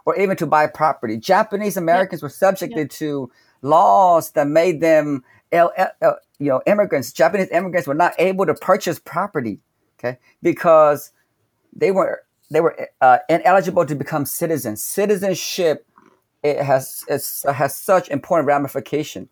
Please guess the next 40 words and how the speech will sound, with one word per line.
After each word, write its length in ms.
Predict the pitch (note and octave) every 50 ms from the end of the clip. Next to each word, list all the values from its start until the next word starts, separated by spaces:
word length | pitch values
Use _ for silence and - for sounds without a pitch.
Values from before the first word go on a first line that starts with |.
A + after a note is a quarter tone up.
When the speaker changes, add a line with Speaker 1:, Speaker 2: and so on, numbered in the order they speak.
| _ _ _ _ _ _ _ -
Speaker 1:
If 160 | C#3+ C#3+ C#3
you 160 | F3 G3+ G3+
were 100 | G3 F3
a 60 | D#3
citizen, 540 | - - G3 F#3+ G3+ F#3+ D#3 D#3+ D3+ C3+ B2+
you 100 | B2+ D#3+
weren't 200 | E3 F3+ E3 - D#3
able 180 | D#3 D3 D3
to 100 | C#3+ C3+
vote. 400 | C3 A#2 F3+ F#3+ G#3+ G#3 F#3+ - _ _ _ _ -
More, 260 | D3+ D#3 F3+ F#3+ D#3
more 160 | D3 F3 F#3
importantly, 380 | F3 - - G3+ G#3+ G#3+ F3+ -
for, 240 | - E3+ D#3+ D#3 - G2+
uh, 140 | C#3 D3+ C#3+
Japanese 500 | C#3+ - - F3 F3+ F#3 - F#3 E3+ -
immigrants, 460 | - F#3+ G3+ G3 E3 D#3+ D#3 C#3+ - _ _ _ _ -
you 140 | C#3+ E3+ F3+
can't 320 | - - - G#3 G3+ G3+ -
own 200 | D#3 E3+ E3+ D3
property. 580 | - - F3 G3 A3 - D#3 B2 A2 G2+ - _ _ _ _ _ _ _ - - _ _
So 80 | - D3+
that 160 | D#3+ F3 F3
whole 200 | D#3+ G3 F#3+ E3+
history, 540 | C#3+ E3+ F#3 F#3 - - - D#3+ D#3+ D#3+ D#3
we 120 | C#3 B2+
also 240 | D#3 D#3+ E3 - E3+
have 180 | D#3+ D#3 C#3+ C3+
an, 120 | C3+ C3 -
uh, 280 | B2+ B2+ B2 B2+ A2 - - - - - - - -
a 160 | A#2+ B2 A#2
National 400 | B2+ C3 C#3 D#3 - E3 D#3 -
Origins 440 | B2+ D#3 E3 E3+ D#3+ D3 E3 D#3 - -
Act 260 | C#3+ D3+ D#3 D#3 -
that 120 | C3+ A2+
essentially 520 | B2 B2+ - - E3 E3 D#3+ - F3+ D#3+ D3+
made 180 | D3 D3 D3+
it 100 | C#3+ C3 A#2+
difficult 560 | D3+ E3+ E3+ - E3 C#3 - C#3+ C3+ C3 -
for 480 | - - C3+ B2+ B2+ B2+ B2 B2 B2